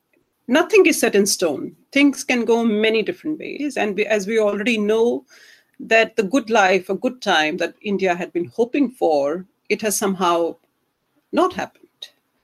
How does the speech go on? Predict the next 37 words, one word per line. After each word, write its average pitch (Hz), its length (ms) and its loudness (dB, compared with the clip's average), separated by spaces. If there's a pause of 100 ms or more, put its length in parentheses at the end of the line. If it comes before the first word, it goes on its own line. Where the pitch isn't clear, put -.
(520)
Similarly, 240 680 4
we 240 180 0
are 269 140 4
at 254 80 0
a 247 60 -2
point 233 580 -4
when, 208 500 -4 (160)
uh, 175 460 2 (100)
you 196 60 -2
know, 190 140 -2
foreign 220 400 -2
investments 190 800 -4
or 180 160 -4
foreign 175 340 -2
recognition, 180 880 -4
which 190 160 -2
should 190 180 -4
have 170 260 -8
brought 196 360 2 (100)
India, 170 560 -2 (540)
you 214 200 -6
know, 175 140 2
to, 226 520 -2
to, 269 440 0
to 302 160 4
the 233 120 2
table, 196 540 4 (160)
you 185 120 0
know, - 240 -4
of, 165 200 -2 (140)
uh, 156 200 0 (220)
global 190 300 2
high 175 200 0
power. 185 400 2 (800)
I 202 80 0
mean, 202 380 2
um, 180 480 0